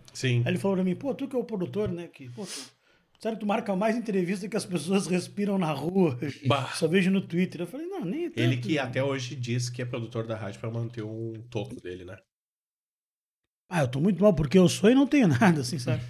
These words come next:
Speaker 1: É, o
Speaker 2: Eu
Speaker 1: toco
Speaker 2: ganhei, eu
Speaker 1: dele
Speaker 2: ganhei um,
Speaker 1: é
Speaker 2: eu,
Speaker 1: no Mati aí,
Speaker 2: eu
Speaker 1: famoso.
Speaker 2: ganhei um pastel uma vez na madrugada, fiquei tri feliz. Imagina, eu comi um pastel e fiquei feliz, imagina o dele.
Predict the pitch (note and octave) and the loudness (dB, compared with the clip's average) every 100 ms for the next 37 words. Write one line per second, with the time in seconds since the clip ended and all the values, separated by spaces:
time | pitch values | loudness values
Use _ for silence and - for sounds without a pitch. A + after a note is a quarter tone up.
0 | - - - A2 A2 F#2 E2+ D#3+ F#3 A#3 | -16 -20 -14 -8 -8 -8 -8 0 4 6
1 | G#3+ A3+ D3 C#3+ E3+ C#3 C3+ B2 C3+ A2+ | 8 8 8 6 4 0 -4 -4 -4 -4
2 | G2+ G2+ C#3+ D#3 F3 G#3 G#3+ F#3 - - | -4 -6 -2 2 4 4 4 2 2 0
3 | F#3+ E3+ C#3 B2+ C#3 B2 B2+ C3 C3 D#3+ | 2 2 0 -2 -2 0 -2 -2 -2 -2
4 | D#3 D#3+ B2 F3+ E3+ D#3+ D#3 E3+ E3 G#3 | -2 -6 -4 -4 -2 -2 0 -2 -2 -2
5 | D#3+ F3+ G3 F3+ F#3 - F#3 E3+ E3 C3 | -2 -4 -2 -2 -4 -4 -6 -4 -6 -4
6 | D#3 E3+ D#3+ C#3 C#3 D#3+ D#3+ E3 | -4 -4 -4 -6 -6 -6 -4 -6